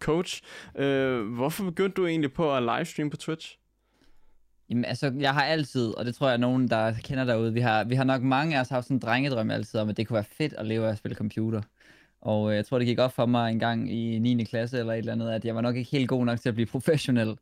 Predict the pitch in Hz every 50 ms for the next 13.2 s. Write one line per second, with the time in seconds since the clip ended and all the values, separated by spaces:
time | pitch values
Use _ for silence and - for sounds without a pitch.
0 | _ _ - - 139 120 - _ _ - 107 110 107 107 107 107 107 107 107 101
1 | 101 98 101 - - 131 120 113 110 107 107 117 123 107 _ 113 127 120 120 117
2 | 117 117 113 113 113 113 113 113 110 98 110 - - 175 165 151 131 - - 175
3 | 175 170 135 - _ _ - 120 117 113 113 113 110 113 110 113 113 113 110 104
4 | _ _ _ _ _ _ _ _ _ _ _ _ _ _ - 127 127 113 - -
5 | 135 123 98 139 131 - - - 202 185 - - 151 147 151 147 - 185 175 147
6 | 135 113 104 98 92 71 53 - - - 113 113 139 170 165 156 143 147 165 170
7 | 147 131 - - - 160 139 131 135 127 123 131 131 131 127 - 156 143 147 131
8 | 123 120 131 151 156 151 135 123 117 113 110 110 110 113 113 113 110 110 110 107
9 | - _ _ _ _ _ _ _ _ _ _ _ _ _ _ _ 123 123 131 -
10 | 135 127 139 160 - - 208 208 - - - 123 117 110 - _ - 120 120 110
11 | - - - - _ _ _ 127 131 - - 143 170 196 185 165 151 143 139 139
12 | 147 143 143 131 123 151 156 147 131 123 123 117 120 131 131 - - 135 127 117
13 | 110 104 107 101